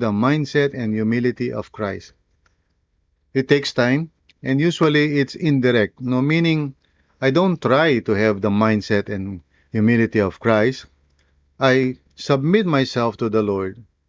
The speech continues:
I offer myself as a living sacrifice to God through worship and prayer, uh, time in the Word of God, time in fellowship.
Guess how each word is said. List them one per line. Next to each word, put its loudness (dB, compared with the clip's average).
I 2
offer 2
myself 0
as -8
a -2
living 0
sacrifice -4
to -8
God 0
through -2
worship 0
and -8
prayer, 0
uh, -4
time 2
in 2
the 2
Word 0
of -4
God, -2
time 0
in -4
fellowship. -2